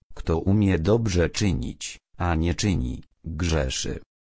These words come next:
Jak doszło do zapoczątkowania grzechu? Po pierwsze, wśród aniołów. Izajasza rozdział czternasty, wersety od dwunastego do czternastego. O,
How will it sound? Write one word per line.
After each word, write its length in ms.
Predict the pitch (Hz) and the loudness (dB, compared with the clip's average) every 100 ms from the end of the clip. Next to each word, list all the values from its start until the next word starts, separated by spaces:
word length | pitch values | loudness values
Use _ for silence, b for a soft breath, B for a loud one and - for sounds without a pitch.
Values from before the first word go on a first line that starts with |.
| _ _ _ _ _ _ _ _ _ | _ _ _ _ _ _ _ _ _
Jak 300 | 95 92 78 | 2 4 2
doszło 580 | 76 82 78 - 78 69 | 0 0 0 0 0 0
do 260 | 71 98 156 | 0 2 2
zapoczątkowania 1200 | 135 135 127 - 98 78 - 73 76 76 73 90 | 2 0 -2 2 0 0 -2 -2 0 0 0 0
grzechu? 680 | 110 92 85 - - 55 - _ _ _ _ _ _ _ _ _ | 0 -2 -2 -4 -8 -10 -10 _ _ _ _ _ _ _ _ _
Po 120 | - 98 | -2 0
pierwsze, 640 | - 69 - - - - _ _ _ - | 0 -2 -4 -6 -6 -6 _ _ _ -14
wśród 440 | - - 87 82 104 | -8 -2 0 0 2
aniołów. 920 | 101 95 64 62 62 55 62 - - - _ | 2 2 0 -4 -6 -8 -8 -10 -12 -18 _
Izajasza 640 | 104 87 98 107 107 - | 0 2 2 2 2 0
rozdział 600 | 90 104 95 85 80 101 | 0 0 0 2 4 2
czternasty, 840 | 92 - 98 98 104 107 - 101 87 | 0 -2 2 4 2 0 0 0 2
wersety 680 | 85 82 - 127 139 104 82 | 2 2 0 0 0 0 2
od 160 | 76 | 0
dwunastego 840 | 85 82 95 85 - 90 78 80 | -2 2 2 2 0 -2 0 0
do 240 | 80 80 80 | 2 0 0
czternastego. 1120 | - - 95 104 101 - 90 65 58 53 - _ - | -2 0 0 0 -2 -2 -4 -4 -8 -12 -14 _ 0
O, 340 | 120 98 82 | 4 4 2